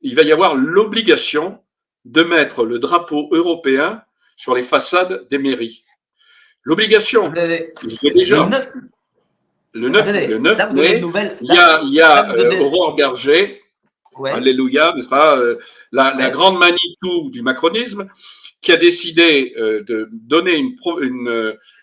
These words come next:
Speaker 1: une loi, de, de faire arriver une loi sur l'obligation de mettre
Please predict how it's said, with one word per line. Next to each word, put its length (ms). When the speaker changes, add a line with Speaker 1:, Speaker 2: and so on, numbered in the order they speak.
Speaker 1:
une 440
loi, 320
de, 140
de 140
faire 280
arriver 400
une 180
loi 400
sur 300
l'obligation 800
de 140
mettre 480